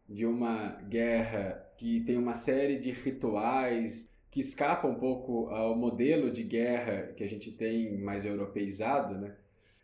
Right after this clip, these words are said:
Ele é chamado, muitas vezes, de guerra florida. Esse é um termo que é muito comum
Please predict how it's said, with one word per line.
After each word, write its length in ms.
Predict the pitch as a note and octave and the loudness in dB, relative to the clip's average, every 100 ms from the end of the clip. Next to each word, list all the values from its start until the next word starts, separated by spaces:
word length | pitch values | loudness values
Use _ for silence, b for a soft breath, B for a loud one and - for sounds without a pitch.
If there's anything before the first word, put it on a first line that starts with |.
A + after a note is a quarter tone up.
| b - | b 0
Ele 560 | A#2 B2 C3 D3 D3+ | 2 4 4 6 6
é 80 | C3 | 4
chamado, 500 | - D3 B2+ D#3+ C#3+ | 2 2 4 2 2
muitas 340 | C3 B2 A#2 | 0 0 -2
vezes, 300 | B2 C#3 D3+ | -2 -2 -4
de 120 | D3+ D3+ | -4 2
guerra 300 | D3 C#3+ D3 | 4 4 0
florida. 760 | - E3+ E3 B2 A#2 G2+ F#2 - | -2 2 4 4 2 -2 -6 -10
Esse 180 | G#2 C#3 | -8 -2
é 40 | |
um 80 | C#3+ | -2
termo 580 | C#3 C#3 E3 D3+ A#2 - | 4 4 6 4 0 -2
que 80 | B2 | -4
é 40 | |
muito 840 | B2 D#3+ - F#3 F3 D3+ B2 G#2+ - - - - | 0 -2 -2 -2 0 -2 -2 -6 -10 -16 -14 2
comum 580 | D3 C#3+ D3 E3 - | 4 6 4 4 -2